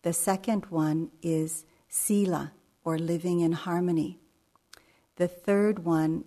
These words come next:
is called bhavana. This is the mental development of concentration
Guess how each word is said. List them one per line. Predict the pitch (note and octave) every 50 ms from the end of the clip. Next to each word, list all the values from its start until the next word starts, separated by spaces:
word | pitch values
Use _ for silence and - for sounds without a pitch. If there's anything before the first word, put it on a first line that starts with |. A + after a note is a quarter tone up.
| - -
is | E3 E3 E3 E3 D#3+ -
called | - - - - E3+ D#3+ D#3+ D#3+ D#3+ D#3 -
bhavana. | - E3+ F3+ F#3 F3+ G3+ F#3 E3+ D#3+ D#3 D#3+ - - _ _ _ _ _ _ _ _ _ -
This | F3 F3 F3 - -
is | F3+ E3+ E3 E3 - - - _ _ _ _ _ _ _ _ _ _ _ _ _ _ _
the | - F3 F3
mental | F3 E3+ F3 F3+ F3 - - G3 F#3
development | F3+ F#3+ D#3+ - E3 D3+ D3+ D3+ D3+ - - E3 D#3+ D#3 D#3 D#3 -
of | - D#3 D#3 -
concentration | - - G3 F#3+ G3 F#3+ - A3 F#3+ - - F3+ D#3+ D#3+ D#3+ - - E3+ D#3 D#3 D#3 D#3+ D3+